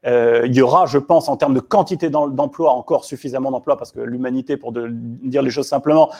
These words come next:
aura énormément de pain sur la planche, à la fois avec la crise environnementale et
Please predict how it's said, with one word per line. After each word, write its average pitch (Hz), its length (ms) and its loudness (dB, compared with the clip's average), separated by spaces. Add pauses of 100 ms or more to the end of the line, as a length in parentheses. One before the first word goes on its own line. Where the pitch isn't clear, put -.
(180)
aura 131 420 2
énormément 170 500 4
de 151 60 -2
pain 147 160 -2
sur 143 160 0
la 139 100 2
planche, 151 320 0
à 180 100 4
la 170 100 4
fois 175 220 0
avec 135 180 -2
la 135 100 -2
crise 139 180 -8
environnementale 131 680 -2
et 170 220 0